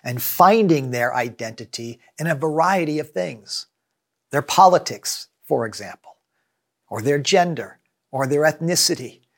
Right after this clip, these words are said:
or their status, or their online profile, or their musical taste, or their ethnicity, or their sports allegiances, or their generation.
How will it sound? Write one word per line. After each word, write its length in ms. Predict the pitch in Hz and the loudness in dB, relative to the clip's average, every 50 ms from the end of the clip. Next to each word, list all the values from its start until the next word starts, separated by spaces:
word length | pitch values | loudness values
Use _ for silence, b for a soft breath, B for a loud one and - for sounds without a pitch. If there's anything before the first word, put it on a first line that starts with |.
| _ _ | _ _
or 100 | - 127 | -4 0
their 140 | 131 156 147 | 2 4 4
status, 800 | - - - - 170 160 156 151 120 - - - - - - b b b b | 4 4 6 6 6 4 4 4 0 -4 -4 -4 -4 -6 -8 b b b b
or 120 | 151 147 | 0 2
their 260 | 139 156 151 151 - | 2 2 2 4 4
online 460 | 165 165 165 170 165 160 160 160 156 135 | 6 6 6 4 2 0 0 0 -2 -4
profile, 600 | - - 165 165 156 160 - 135 117 113 120 139 | -2 0 0 0 0 2 2 4 4 4 0 -2
or 140 | 151 151 151 | -2 0 0
their 160 | 143 151 151 | 2 0 2
musical 480 | 156 165 185 170 - 180 - - 170 160 | 2 2 2 4 2 0 0 -2 -4 -2
taste, 420 | - - 180 170 139 127 - B B B - | 0 2 2 4 4 2 -2 B B B 4
or 240 | 175 165 165 170 160 | 4 6 6 6 6
their 180 | 170 170 160 | 6 6 4
ethnicity, 720 | 165 151 - 165 165 185 165 - - 165 135 139 131 B B B B | 4 2 2 0 2 2 2 2 2 2 0 -2 -2 B B B B
or 100 | 170 175 | 6 6
their 140 | 165 170 160 | 8 6 6
sports 500 | - - - - - 196 196 190 - - | 4 2 2 4 6 6 6 6 4 2
allegiances, 640 | 170 156 156 147 143 147 147 131 - 139 127 120 B B B - | 2 2 2 0 0 -2 -2 -2 -2 -2 -4 -6 B B B 4
or 160 | 170 196 196 | 4 6 6
their 180 | 175 180 175 170 | 6 6 4 2
generation. 920 | 139 - 180 175 165 160 151 151 147 156 151 - - - 117 110 110 _ | 2 0 -2 -2 -2 -2 -4 -4 -6 -6 -6 -8 -10 -10 -14 -18 -20 _